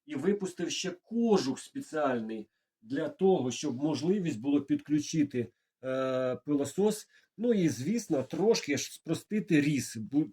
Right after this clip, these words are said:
бо коліщата буде одне, два коліщата будуть впиратись в поверхню. Тому я впевнений, що в понеділок буде цікаве відео.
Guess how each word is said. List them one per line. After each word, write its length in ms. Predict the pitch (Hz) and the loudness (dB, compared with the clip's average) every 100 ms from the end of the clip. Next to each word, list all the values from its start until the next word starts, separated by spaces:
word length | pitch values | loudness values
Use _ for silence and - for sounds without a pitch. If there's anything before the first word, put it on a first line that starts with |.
| - | -6
бо 200 | 139 - | -2 2
коліщата 640 | 147 143 - 226 226 131 | 4 2 2 -2 0 -2
буде 280 | 110 156 147 | 0 2 2
одне, 400 | 139 135 156 147 | 2 2 2 0
два 200 | 123 135 | -2 -2
коліщата 520 | 143 147 143 233 220 131 | 0 2 2 2 0 0
будуть 300 | 147 127 - | 0 -2 -8
впиратись 540 | - 156 190 143 - | -4 -2 0 -2 -4
в 80 | - | -6
поверхню. 520 | 160 135 110 - 107 - _ _ _ _ _ | -2 0 -2 -4 -12 -12 _ _ _ _ _
Тому 380 | - 202 160 101 _ _ _ _ _ _ _ _ - | 4 8 8 4 _ _ _ _ _ _ _ _ -2
я 80 | 175 | 0
впевнений, 680 | 170 190 170 143 120 110 101 | 2 4 4 4 0 -2 -6
що 320 | - - 151 120 - _ _ | -12 -6 -2 -4 -6 _ _
в 160 | _ _ | _ _
понеділок 600 | 185 180 - 160 131 113 | 0 0 0 0 -2 -2
буде 280 | 131 123 123 | -2 -2 -4
цікаве 540 | - 147 160 127 127 | -8 -6 -2 -2 -2
відео. 500 | 180 202 190 175 170 | 0 -2 0 -6 -6